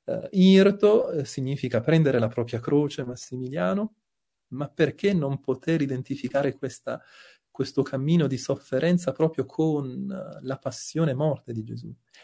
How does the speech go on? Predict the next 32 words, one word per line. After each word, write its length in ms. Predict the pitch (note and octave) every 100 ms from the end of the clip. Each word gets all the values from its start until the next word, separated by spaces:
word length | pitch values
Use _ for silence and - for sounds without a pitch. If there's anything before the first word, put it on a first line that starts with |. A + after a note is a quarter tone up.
| -
E 100 | -
poi 180 | D4+ B3+
non 160 | E3+
è 20 |
un 120 | G#3+ F#3
cammino 420 | - C#3+ G#3+ A3
in 100 | D3
cui 140 | D#3
siamo 240 | C#3+ C3+ A#2
soli, 560 | - G#3+ B2 A2 A#2 -
è 80 | D#3+
un 100 | D#3+
cammino 440 | - E3+ C#4 B3+
dove 220 | E3+ D#3
c'è 180 | - G3
la 100 | D#3+
grazia, 680 | A2 C#3 F3 - - - - _ _ _ _
ed 160 | D#3
è 40 | G#3+
la 100 | A3+
grazia 400 | B3+ C4 - F3
che 140 | E3+
ci 180 | C#3+ D3
dà 120 | F#3
la 120 | G3
forza, 680 | - A#3+ G#3 A#2 - - - _ _ _ _ _
ci 140 | - B2+
dà 100 | D#3+
la 100 | C#3+
forza 480 | F#3 F#3 F3+ - A#2+
di, 480 | C3 F3 G3 F3+ D#3
di, 760 | A#2+ D#3 F3+ F3+ F3 F3 D#3